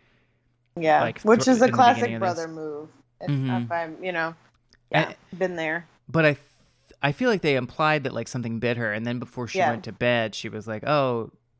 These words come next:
Speaker 2: I think I, is, like, is there a welt or something?" Like,
Speaker 1: Yeah.
Speaker 2: and the guy was like, "Oh, you should put some," uh, the other guy, J-, Jay or whatever, Jess. No, I, fuck it. I'm losing my <laughs> mind. Jay, yeah, the other guy.
Speaker 1: Jay,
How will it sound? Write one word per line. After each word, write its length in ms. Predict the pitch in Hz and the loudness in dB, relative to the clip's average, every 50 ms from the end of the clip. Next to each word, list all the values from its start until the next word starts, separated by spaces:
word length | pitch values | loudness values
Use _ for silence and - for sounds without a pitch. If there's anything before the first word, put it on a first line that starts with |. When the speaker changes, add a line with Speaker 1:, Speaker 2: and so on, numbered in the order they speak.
| _ _ _ _ | _ _ _ _
Speaker 2:
I 100 | - 120 | -14 -10
think 180 | - 139 - | -10 -6 -6
I, 140 | 131 117 - _ - | -6 -6 -6 _ -10
is, 180 | - 127 110 - _ _ _ - _ _ _ - | -10 -10 -10 -12 _ _ _ -20 _ _ _ -6
like, 200 | 123 120 107 - | -6 -6 -6 -6
is 140 | 117 107 - | -10 -8 -6
there 180 | 120 113 101 101 | -6 -6 -6 -6
a 60 | 104 | -2
welt 360 | 113 131 135 127 123 120 - | 2 2 4 4 2 0 -4
or 80 | 117 107 | -10 -10
something?" 440 | - 110 107 - 107 101 98 95 | -10 -12 -12 -12 -12 -12 -12 -12
Like, 400 | 92 85 82 80 - _ - - _ _ _ _ _ _ _ _ _ | -12 -14 -16 -16 -20 _ -20 -20 _ _ _ _ _ _ _ _ _
Speaker 1:
Yeah. 340 | 190 190 175 156 151 160 175 _ - | -6 -4 -2 -2 -4 -4 -10 _ -8
Speaker 2:
and 160 | - 120 113 113 | -6 -4 -4 -4
the 60 | 110 | -4
guy 220 | 113 110 107 110 | -2 -2 -2 -2
was 140 | 110 110 107 | -4 -6 -8
like, 140 | 113 113 110 | -8 -8 -4
"Oh, 260 | 120 123 120 117 113 | -4 -2 -2 -2 -4
you 120 | 113 117 110 | -6 -8 -10
should 160 | - - - | -12 -14 -8
put 180 | - 120 - - | -8 -8 -8 -6
some," 600 | - 117 110 107 104 101 101 98 98 101 101 - - | -6 -6 -6 -6 -6 -8 -8 -10 -10 -12 -12 -12 -10
uh, 260 | 113 107 101 95 95 | -8 -8 -8 -8 -8
the 140 | 98 113 113 | -8 -6 -6
other 140 | 110 107 104 | -6 -6 -8
guy, 240 | - 104 98 98 101 | -8 -10 -10 -10 -12
J-, 120 | 101 - - _ _ _ _ _ _ _ _ _ _ | -14 -16 -20 _ _ _ _ _ _ _ _ _ _
Jay 500 | - - 117 113 110 104 101 98 95 92 92 | -8 -4 -2 -2 -2 -4 -6 -10 -12 -12 -14
or 240 | 92 92 95 95 95 | -14 -16 -16 -16 -16
whatever, 520 | 98 101 98 98 98 95 95 92 92 92 90 | -14 -12 -10 -10 -12 -12 -12 -14 -14 -16 -14
Jess. 640 | - 110 104 104 101 98 - - - - - - _ _ - _ _ _ _ _ _ _ - | -10 -8 -8 -8 -8 -10 -12 -14 -14 -14 -16 -18 _ _ -20 _ _ _ _ _ _ _ -10
No, 120 | 113 104 | -10 -10
I, 220 | 95 90 92 - - | -8 -10 -12 -16 -12
fuck 260 | - - 113 104 - | -8 -8 -8 -8 -10
it. 100 | - - 104 | -18 -18 -16
I'm 140 | - 107 101 - - | -16 -16 -16 -12 -10
losing 320 | 120 123 123 110 110 107 | -6 -6 -6 -6 -6 -8
my 100 | 107 104 | -10 -6
<laughs> 120 | 120 - | -6 -6
mind. 200 | 95 - 123 107 - _ - - - _ | -2 -2 -4 -4 -4 _ -20 -20 -20 _
Jay, 340 | - - 151 127 113 107 104 107 | -2 0 0 2 2 -2 -6 -4
yeah, 180 | 127 120 113 110 | -4 -4 -4 -4
the 140 | 120 123 | -4 -4
other 160 | 123 127 123 - | -4 -4 -2 -2
guy. 100 | - - | 2 4
Speaker 1:
Jay, 380 | 190 175 165 160 160 170 175 | 4 4 4 2 0 -2 -4